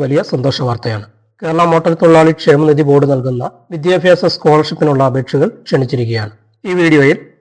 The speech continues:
സ്കോളർഷിപ്പ് ലഭിക്കുന്നതിനുള്ള യോഗ്യതകൾ, അപേക്ഷിക്കേണ്ട തീയതി, ആവശ്യമായിട്ടുള്ള രേഖകൾ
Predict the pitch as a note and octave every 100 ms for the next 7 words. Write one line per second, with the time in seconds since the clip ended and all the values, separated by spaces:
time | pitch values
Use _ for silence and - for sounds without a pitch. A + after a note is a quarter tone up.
0 | _ _ - - F#3+ F#3 G3 G3 D#3+ D#3+
1 | D3+ D#3+ D3 C#3+ C#3 C3 C3+ C3+ C3+ C3
2 | - _ D3+ D3+ D3+ D3+ D3+ C#3+ C#3+ C3+
3 | C3+ C3 G3+ - _ - E3+ F3+ F#3+ F3
4 | E3 D#3+ D#3 C#3 C#3+ D3